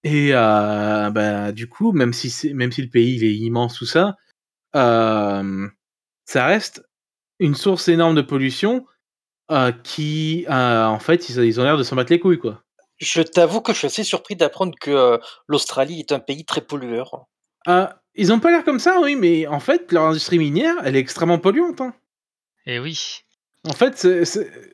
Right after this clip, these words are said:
Speaker 1: ça, ça se passe à des endroits où c'est pas non plus, euh,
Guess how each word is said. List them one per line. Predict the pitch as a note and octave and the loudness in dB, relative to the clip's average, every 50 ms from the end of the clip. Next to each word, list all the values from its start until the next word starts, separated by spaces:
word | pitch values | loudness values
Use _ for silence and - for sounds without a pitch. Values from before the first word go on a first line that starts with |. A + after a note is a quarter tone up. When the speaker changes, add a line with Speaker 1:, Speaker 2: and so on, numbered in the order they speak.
| - | -16
Speaker 1:
ça, | - - - F#3+ F#3+ F#3+ F#3 E3+ | -14 -6 -2 0 0 2 0 0
ça | - - F#3 | 0 -2 -2
se | - - | -2 -2
passe | A#3+ A3 - G3 | -2 0 2 4
à | |
des | F#3 F3+ F3 | 4 4 4
endroits | F#3+ F#3+ F3+ F#3+ G#3 A3 G3 D#3 - | 2 0 0 2 2 2 2 2 0
où | E3 D#3 D#3+ E3 F3 F3+ F3 E3+ | 0 0 2 2 2 2 0 -2
c'est | - - D3 | -4 -6 -6
pas | C3+ - E3 E3+ | -2 -2 0 0
non | E3 D#3+ D#3 | 0 -2 -6
plus, | - - E3+ F3 F3 F3 D#3+ | -6 -6 -4 0 0 2 2
euh, | C#3 C3 B2+ B2+ B2 B2 B2 B2 B2 B2+ | 4 4 2 2 2 2 2 0 0 -2